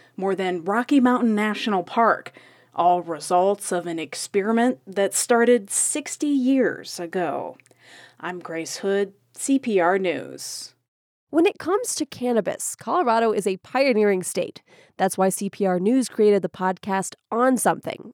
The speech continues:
Speaker 2: about life after legalization. Host Anne Marie Awad recently explored the spiritual relationship people have with cannabis, using marijuana as a way to meditate,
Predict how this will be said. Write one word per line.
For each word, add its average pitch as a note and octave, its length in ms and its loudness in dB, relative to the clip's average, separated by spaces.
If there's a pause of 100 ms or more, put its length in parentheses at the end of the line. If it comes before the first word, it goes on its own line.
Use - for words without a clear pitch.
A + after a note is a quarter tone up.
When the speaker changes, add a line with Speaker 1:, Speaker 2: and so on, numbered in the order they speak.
Speaker 2:
about F3+ 320 -4
life D#4+ 260 0
after C#4 280 -4
legalization. G#3 760 0 (600)
Host A#3+ 340 -2
Anne A#3 180 0
Marie G#3 280 0
Awad F#3+ 480 2
recently G3 400 -6
explored F#3+ 600 0
the F#3+ 120 -4
spiritual D#4 580 2
relationship G#3 540 -2
people F#3 280 -4
have F3+ 200 0
with F3+ 160 -6
cannabis, F#3+ 500 -2 (340)
using D#4 380 2
marijuana A#3 720 2
as G3+ 140 0
a G#3 60 0
way G#3 280 0
to B3 260 -4
meditate, A3 800 -2